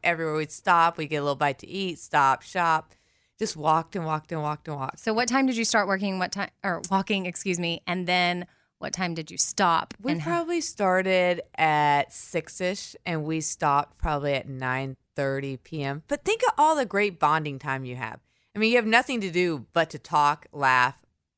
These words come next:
Speaker 1: and w-, it
Speaker 2: And
Speaker 1: was
Speaker 2: eat.
Speaker 1: so, and eat.
Speaker 2: Yeah, that's fun.
Speaker 1: And shop. I mean, we would get coffee. It was cold. It was a really cold day. So we get coffee, and then we found a, a,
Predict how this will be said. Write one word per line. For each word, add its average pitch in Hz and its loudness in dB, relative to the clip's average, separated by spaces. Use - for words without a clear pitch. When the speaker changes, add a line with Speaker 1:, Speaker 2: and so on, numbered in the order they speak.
Speaker 1:
and 202 -4
w-, 190 -4
it 226 6
Speaker 2:
And 233 4
Speaker 1:
was 233 0
Speaker 2:
eat. 285 2
Speaker 1:
so, 302 0
and 214 0
eat. 262 -4
Speaker 2:
Yeah, 269 2
that's 302 -4
fun. 185 -4
Speaker 1:
And 277 2
shop. - 4
I 240 0
mean, 262 -2
we 208 0
would 226 -2
get 208 2
coffee. 170 2
It - 4
was 214 -2
cold. 147 -2
It - -10
was 175 -6
a - -4
really 170 -2
cold 160 -6
day. 143 0
So 180 -6
we 196 -4
get 202 -8
coffee, 185 0
and 175 -2
then 185 0
we 208 0
found 233 2
a, - 2
a, 151 -2